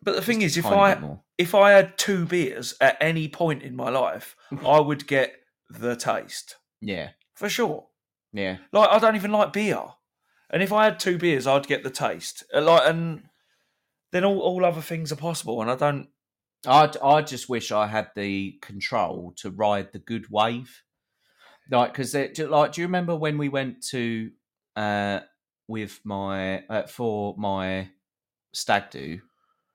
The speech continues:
Speaker 1: Yeah.
Speaker 2: my ex-wife?
Speaker 1: Mm.
Speaker 2: There was a whole thing there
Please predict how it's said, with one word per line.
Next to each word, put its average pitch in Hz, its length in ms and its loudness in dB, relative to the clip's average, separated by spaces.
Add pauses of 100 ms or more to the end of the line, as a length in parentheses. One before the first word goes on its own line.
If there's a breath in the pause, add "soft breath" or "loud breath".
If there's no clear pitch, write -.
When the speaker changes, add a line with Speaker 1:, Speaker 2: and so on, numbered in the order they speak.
(260)
Speaker 1:
Yeah. 135 300 4
Speaker 2:
my 92 120 0
ex-wife? 82 680 -8 (200)
Speaker 1:
Mm. 143 280 -8 (320)
Speaker 2:
There 151 100 2
was 151 140 0
a 147 80 -4
whole 160 280 4
thing 131 360 -4
there 82 380 -6